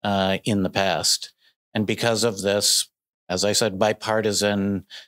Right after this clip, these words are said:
deterioration in support for free trade, we can no longer utilize those mechanisms. I think that's a serious challenge. Um, it manifested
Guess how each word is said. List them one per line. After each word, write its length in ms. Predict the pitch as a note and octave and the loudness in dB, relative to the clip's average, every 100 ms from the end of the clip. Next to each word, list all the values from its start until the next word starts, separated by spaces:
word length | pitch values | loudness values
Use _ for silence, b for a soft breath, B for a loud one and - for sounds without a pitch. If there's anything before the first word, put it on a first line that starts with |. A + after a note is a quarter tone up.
| _ | _
deterioration 880 | - - A#2 A2 G#2 G#2 G#2 - G#2 | -10 -2 0 2 2 2 2 2 2
in 140 | G2+ F#2+ | 0 0
support 540 | G2+ - G2 F#2+ G2 _ B B B _ _ _ | -2 0 0 0 -4 _ B B B _ _ _
for 120 | A2 | -4
free 220 | G2+ A2+ G2+ | -2 0 -2
trade, 680 | - F#3+ D3 B2+ A#2 G#2+ b b _ _ | 0 2 2 0 -4 -12 b b _ _
we 140 | B2+ C3+ | -4 0
can 180 | C#3+ | 0
no 160 | B2+ A#2+ | 2 2
longer 400 | A#2 G#2+ G#2+ A2 | 2 0 2 0
utilize 500 | G#2 G#2 G#2 G#2+ G2 | 0 0 2 2 0
those 220 | A2+ G#2 | 0 0
mechanisms. 600 | B2 B2+ C3+ F#2+ F#2 F2 | -2 0 0 0 -2 -2
I 120 | G2 G2+ | -2 0
think 200 | G#2+ F#2+ | -2 0
that's 260 | G#2 - | -2 0
a 80 | F#2 | -2
serious 460 | - G2+ G2 F#2+ - | 0 0 0 0 0
challenge. 640 | A2+ A#2 G#2+ F#2+ F2+ - B B B _ _ - | 2 2 2 0 -4 -8 B B B _ _ -4
Um, 520 | A2 G#2+ G2+ G2 G2+ _ _ - | 0 2 0 -2 -4 _ _ -2
it 200 | B2+ - - - | -2 -2 -14 -2
manifested 920 | C#3 C3 - D3 C#3 C3+ A#2 G#2+ | 0 0 0 0 0 0 0 -2